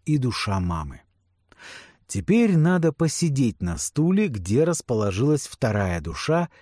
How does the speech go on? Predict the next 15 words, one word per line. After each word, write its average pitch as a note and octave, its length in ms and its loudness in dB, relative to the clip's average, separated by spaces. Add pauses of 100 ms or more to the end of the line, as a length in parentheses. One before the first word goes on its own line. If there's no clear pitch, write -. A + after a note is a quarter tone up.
(200)
и - 120 -10
почувствовать A2 960 -4
её. D#2 380 -10 (720)
Когда F#2+ 440 0
ощутите B2+ 640 -2
спокойствие, E3 1000 -2 (340)
терапевт F#2+ 680 -4
задаёт A#2 600 -2 (100)
очень F#3+ 400 0
простой G2+ 500 -4
вопрос. - 600 -10 (840)
"Уважаемая E3 960 2
душа D3 640 0 (240)
другого E2+ 480 -6
человека, G#2+ 600 -6